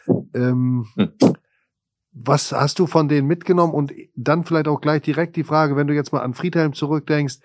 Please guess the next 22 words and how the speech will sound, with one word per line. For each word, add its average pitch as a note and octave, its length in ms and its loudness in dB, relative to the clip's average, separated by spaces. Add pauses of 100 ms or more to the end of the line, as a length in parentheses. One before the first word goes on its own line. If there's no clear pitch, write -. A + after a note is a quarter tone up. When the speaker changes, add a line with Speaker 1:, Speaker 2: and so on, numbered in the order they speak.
(280)
Speaker 1:
diese, B2+ 160 -4
deine C3+ 280 4
Anfänge D3+ 560 -2
in, C#3+ 320 -4
in C3+ 440 -6
Uerdingen, D#3 420 0
ja, C#3 280 0 (240)
wie C3+ 160 2
hat E3 120 2
sich C#3 120 -4
der C3+ 140 2
Fußball E3+ 420 -2
und C3+ 120 -2
speziell D3 480 -2
das, C3 260 -2
was B2 180 -2
Trainer C#3+ 540 -2
tun D#3+ 320 -6
und C3 160 -6
tun C3+ 240 -4
müssen, C3 320 -4
verändert? A2+ 640 -6